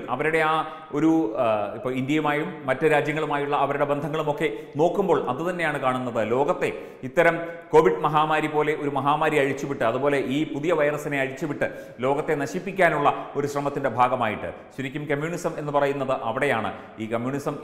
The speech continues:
യ-, യഥാർത്ഥമായി നടപ്പിലാവുകയല്ല ചെയ്യുന്നത്, കാടത്തം നിറഞ്ഞ കമ്മ്യൂണിസം, സ്വന്തം രാജ്യത്തെ പൗരന്മാരോട് പോലും കാടത്തം കാണിക്കുന്ന ഈ ചൈന എന്ന് പറയുന്ന രാജ്യം, ഇത് ലോകത്തെ കാർന്നു തിന്നുന്ന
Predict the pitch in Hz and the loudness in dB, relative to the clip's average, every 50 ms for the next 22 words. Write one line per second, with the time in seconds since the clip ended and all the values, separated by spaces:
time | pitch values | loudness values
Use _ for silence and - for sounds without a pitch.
0 | 120 120 123 - - 123 110 113 143 160 180 180 202 190 185 170 143 - - - | -2 -2 -2 -2 -4 -6 -2 2 2 4 4 4 4 4 6 4 4 0 -4 -8
1 | - - 131 131 143 143 151 147 139 139 139 135 135 123 123 139 139 127 131 120 | -6 -4 -2 -2 0 2 4 6 6 6 4 4 2 2 2 2 0 0 0 -2
2 | 120 117 117 110 101 101 92 - - - - - - - - - _ _ _ _ | -2 -2 -2 -2 -2 -2 -4 -6 -10 -16 -18 -20 -20 -20 -20 -20 _ _ _ _
3 | - 160 175 185 196 214 240 247 240 262 240 226 214 190 190 180 180 156 147 131 | 0 2 4 6 8 8 8 8 8 6 6 8 6 6 6 4 4 2 2 0
4 | 123 104 90 82 - - - - - - 113 127 131 151 160 160 156 147 143 143 | 0 -2 -4 -6 -8 -12 -14 -12 -10 -8 -6 -4 -2 -2 -2 -2 2 4 4 4
5 | 147 170 170 - 180 - - 156 156 175 190 202 208 214 208 202 208 202 208 180 | 2 0 0 0 0 0 2 4 6 6 6 6 6 6 6 6 6 6 6 4
6 | 180 180 185 180 - 175 160 156 151 - 165 156 147 147 139 143 127 143 135 131 | 4 2 2 2 4 4 4 4 4 0 -4 -2 0 0 0 -2 -4 -6 -4 -4
7 | 127 127 - - - - 135 151 151 151 - - 147 131 139 156 156 156 151 - | -6 -6 -8 -12 -8 -4 -4 -4 -4 -4 -2 2 4 4 4 4 2 0 0 0
8 | 147 143 143 139 135 135 135 131 127 110 85 107 101 98 - 90 82 - - - | -2 -2 -2 0 0 0 0 0 -2 0 0 0 0 0 -2 -6 -12 -12 -16 -18
9 | - - - 113 127 160 - - - - - - 113 135 156 165 185 - - 190 | -20 -12 -6 -2 0 0 0 0 -4 -8 -10 -2 4 6 6 6 6 4 2 0
10 | - - - 180 190 214 233 240 247 214 - 185 185 170 160 | -2 4 6 8 10 10 8 8 4 2 2 2 0 2 2